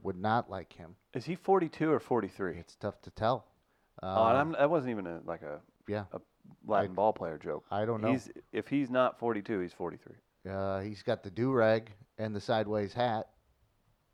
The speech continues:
Speaker 1: Um, remember, he, I don't know if he still shoots arrows or
Speaker 2: He,
Speaker 1: not.
Speaker 2: I
Speaker 1: What
Speaker 2: think he
Speaker 1: yeah,
Speaker 2: does. He did
Speaker 1: sure
Speaker 2: against
Speaker 1: he
Speaker 2: the
Speaker 1: does.
Speaker 2: Cardinals, yeah.
Speaker 1: Um, so he's been known to take it to,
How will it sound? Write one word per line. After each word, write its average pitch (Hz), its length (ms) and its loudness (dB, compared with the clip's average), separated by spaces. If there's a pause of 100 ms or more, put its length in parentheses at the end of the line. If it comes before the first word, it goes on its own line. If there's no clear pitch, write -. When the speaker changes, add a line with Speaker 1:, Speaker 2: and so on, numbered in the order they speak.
(100)
Speaker 1:
Um, 92 600 -8
remember, 101 280 -6
he, 95 200 -10 (400)
I - 40 -4
don't 208 140 0
know 254 120 2
if 269 100 -4
he 226 100 -10
still 233 220 -6
shoots - 320 -8
arrows 202 320 -2
or 220 60 -2
Speaker 2:
He, 254 40 2
Speaker 1:
not. 226 180 0
Speaker 2:
I 120 120 6
Speaker 1:
What 127 100 -6
Speaker 2:
think 127 200 0
he 117 80 -4
Speaker 1:
yeah, 104 40 -2
Speaker 2:
does. 82 420 -2
He 110 120 -4
did 107 260 2
Speaker 1:
sure 98 120 -2
Speaker 2:
against 170 60 0
Speaker 1:
he 165 40 -4
Speaker 2:
the - 80 -6
Speaker 1:
does. 170 80 0
Speaker 2:
Cardinals, 165 420 -2
yeah. 170 220 -4 (580)
Speaker 1:
Um, 131 680 -2 (2250)
so 147 220 0
he's 170 220 -4
been 165 180 -6
known 131 200 -4
to 127 60 -14
take 123 280 -8
it 110 100 -16
to, - 80 -20